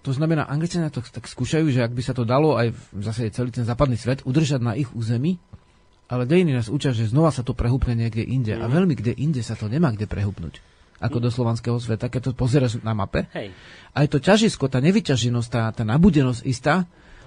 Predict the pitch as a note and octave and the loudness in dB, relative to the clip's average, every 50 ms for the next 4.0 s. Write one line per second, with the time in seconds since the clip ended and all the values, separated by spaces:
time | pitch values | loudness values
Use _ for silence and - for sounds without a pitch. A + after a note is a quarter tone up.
0 | - - - C3+ C3+ C#3+ C3 D3 F#3 G#3+ G#3 - - D3 - C3 B2 - C3 A2 | -10 -4 -2 0 2 2 4 4 6 6 6 4 2 -2 -4 -4 -4 -2 -2 -2
1 | - - - - - - - F#3 F3 - - - F3+ - F3+ D#3+ G#3 G#3 - D#3+ | -2 -4 -12 -16 -10 -4 -2 -2 0 0 0 0 0 0 2 2 2 2 2 2
2 | A#2 B2 C#3+ C#3 - C#3+ D3 - D#3 D#3 D#3 - - C#3+ D3 C#3+ D#3 D#3+ - F3 | 0 0 0 -2 -2 -2 0 0 2 0 0 0 0 0 2 2 2 0 0 0
3 | E3+ E3 D3 - - - G3+ F#3 - - D3 B2+ A#2+ - - A#2 G#2+ B2 D#3 F3+ | -2 -2 -2 -4 -4 -4 -2 0 2 2 2 2 0 -2 -2 -2 -2 0 -2 -4